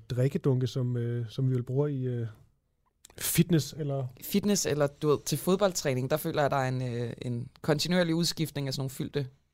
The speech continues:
Speaker 2: drikkedunke der.
Speaker 1: Ja, og vi vil jo simpelthen bare gerne finde ud af, hvor mange forskellige, øh, kemiske stoffer, de har,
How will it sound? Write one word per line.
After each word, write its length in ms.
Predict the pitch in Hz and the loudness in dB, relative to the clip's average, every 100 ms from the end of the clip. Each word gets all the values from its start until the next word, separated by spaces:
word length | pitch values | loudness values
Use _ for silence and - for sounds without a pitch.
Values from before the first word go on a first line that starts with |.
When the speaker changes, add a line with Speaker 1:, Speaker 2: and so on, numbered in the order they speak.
| _ | _
Speaker 2:
drikkedunke 420 | 131 131 135 120 | -4 -4 -4 -6
der. 140 | - - - _ _ - - _ - | -6 -8 -12 _ _ -16 -16 _ 2
Speaker 1:
Ja, 120 | 170 | 4
og 220 | - 175 | 4 2
vi 60 | 180 | 6
vil 80 | 180 | 8
jo 100 | 165 | 6
simpelthen 260 | 220 214 | 6 6
bare 160 | 175 175 | 6 6
gerne 180 | 170 175 | 4 4
finde 180 | 185 | 4
ud 60 | 185 | 4
af, 140 | 175 | 4
hvor 100 | 156 | 4
mange 320 | 147 139 160 190 | 4 4 2 -2
forskellige, 640 | 151 - 180 160 151 147 | -4 -2 -2 -2 -2 0
øh, 160 | 135 | 0
kemiske 440 | 127 196 160 - 139 | -2 -4 -4 -6 -6
stoffer, 360 | - 143 147 | -4 -4 -4
de 240 | 165 147 120 | -4 -2 0
har, 200 | 123 113 | 0 0